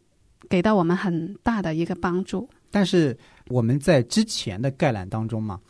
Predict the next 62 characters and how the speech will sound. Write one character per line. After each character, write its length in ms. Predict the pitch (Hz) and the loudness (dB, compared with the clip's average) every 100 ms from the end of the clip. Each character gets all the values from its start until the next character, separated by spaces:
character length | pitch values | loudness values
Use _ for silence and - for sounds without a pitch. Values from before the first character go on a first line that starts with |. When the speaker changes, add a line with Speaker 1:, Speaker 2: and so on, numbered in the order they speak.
| _ | _
Speaker 1:
嗯。 180 | 214 185 | 0 2
Speaker 2:
就 60 | 135 | 2
是 160 | 131 | 2
除 180 | - 160 | 0 0
了 120 | 156 | 0
诗 180 | - 147 | 0 -2
篇 240 | - 139 | 0 -2
之 140 | 131 143 | 0 0
外， 240 | 139 92 - - _ | 0 -2 -8 -20 _
每 140 | 135 113 | 0 2
一 100 | 151 | 4
卷 240 | 208 143 | 4 2
书 380 | - 143 147 156 - - | 2 0 0 -2 -8 -4
我 100 | 117 | 0
们 140 | 110 | 0
都 160 | 113 139 | 2 2
说 220 | - 127 | 2 0
它 200 | - 139 | 0 -2
是 160 | 135 117 | 0 0
如 180 | 135 | 0
何 160 | 160 131 | 0 -2
指 220 | - 113 | -2 -2
向 200 | 98 127 | 0 2
耶 100 | 127 | 2
稣 200 | - 131 | 0 -2
的， 160 | 120 - - - | -4 -6 -12 -8
指 180 | - 117 | -2 2
向 200 | 139 127 | 2 2
基 140 | 135 | 2
督 140 | 131 | 0
的， 160 | 127 101 _ _ - | -2 -4 _ _ -2
我 100 | 120 | 4
们 140 | 151 | 6
好 100 | 147 | 4
像 140 | 120 135 | 4 2
没 100 | 147 | 4
有 180 | 139 120 - _ _ | 2 0 -8 _ _
特 140 | - | -4
别 160 | 147 113 | -2 -4
的 240 | 117 104 95 | -6 -6 0
不 140 | 165 | 0
同 220 | - 107 | 0 -4
的 240 | 107 95 92 | -6 -8 -6
意 120 | 127 | -6
见 200 | 113 92 | -4 -8
吧。 140 | 80 - _ _ _ _ _ | -10 -18 _ _ _ _ _
Speaker 1:
嗯。 80 | 143 | 2
Speaker 2:
尤 60 | 180 | 2
其 160 | 175 | 2
是 140 | 135 143 | -2 -2
他 160 | 143 | -2
在 140 | 135 131 | -2 -2
每 160 | 101 | -2
一 40 | 110 | -2
卷 160 | 131 | -2
书， 120 | 117 123 | -2 -2
比 100 | 113 | 0
如 80 | |
说 140 | 127 135 | 2 4
约 140 | 180 | 4
伯 140 | 185 151 | 4 2
记， 220 | 160 | 2